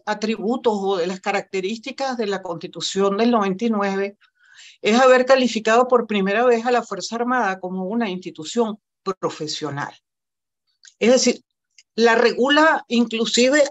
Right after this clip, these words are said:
aparte, en un, en un área al final de la Constitución,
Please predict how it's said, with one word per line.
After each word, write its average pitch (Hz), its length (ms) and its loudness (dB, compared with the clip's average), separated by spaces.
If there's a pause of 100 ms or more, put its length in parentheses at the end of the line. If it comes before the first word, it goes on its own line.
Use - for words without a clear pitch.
aparte, 208 800 -2
en 208 240 -4
un, 269 580 -4
en 220 220 -6
un 226 160 -2
área 277 480 0 (680)
al 214 200 0
final 247 480 -2
de 277 100 2
la 247 140 0
Constitución, 220 880 -2